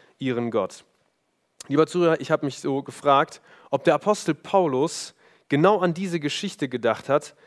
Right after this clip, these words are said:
als er den Vers schrieb in Römer zwölf, Vers eins. Und mit diesem Vers möchte ich abschließen, ähm, ein lebendiges Zeugnis in einer gottlosen Welt. Paulus schreibt, „Ich ermahne euch nun, Brüder,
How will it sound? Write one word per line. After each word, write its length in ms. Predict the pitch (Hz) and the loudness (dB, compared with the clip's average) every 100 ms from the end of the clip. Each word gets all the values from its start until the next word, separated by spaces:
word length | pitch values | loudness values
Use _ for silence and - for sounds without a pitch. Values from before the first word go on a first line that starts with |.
| _ _ | _ _
als 320 | - 160 170 151 | 0 2 2 2
er 180 | 139 | 2
den 160 | 139 131 | 2 -2
Vers 420 | - 180 170 165 | -4 -2 0 0
schrieb 240 | - 139 131 | -4 -4 -4
in 80 | |
Römer 300 | 127 139 135 | 0 2 2
zwölf, 380 | 123 - 143 147 | 0 -2 0 0
Vers 240 | - 123 - | 0 -6 -2
eins. 260 | 120 113 | -2 -2
Und 60 | 117 | -6
mit 120 | 117 | -10
diesem 180 | 160 160 | -6 -8
Vers 340 | - 160 151 | -4 -2 -2
möchte 280 | 139 139 - | -2 -4 -6
ich 140 | 120 - | -10 -6
abschließen, 680 | 139 - 120 113 - 131 139 - - - - _ | -6 -6 -8 -10 -8 -10 -10 -18 -20 -20 -20 _
ähm, 260 | 120 123 127 | -2 0 0
ein 120 | 127 131 | 0 0
lebendiges 720 | 127 120 170 190 151 143 - | 0 2 0 0 -2 -4 -6
Zeugnis 480 | - 160 160 139 - | -2 0 0 -2 -4
in 100 | 131 | -2
einer 220 | 120 113 | -2 -2
gottlosen 600 | 117 135 135 123 113 110 | -2 -4 -6 -8 -8 -6
Welt. 340 | 107 92 - - _ - _ | -4 -4 -6 -18 _ -20 _
Paulus 300 | 175 190 170 | 2 2 0
schreibt, 340 | - 156 156 | 2 2 2
„Ich 160 | 156 - | -4 -2
ermahne 500 | 151 165 185 226 190 | 0 4 2 4 4
euch 240 | 143 139 | 2 0
nun, 220 | 147 135 123 | -2 -4 -4
Brüder, 560 | 123 143 127 131 170 | -4 0 4 4 4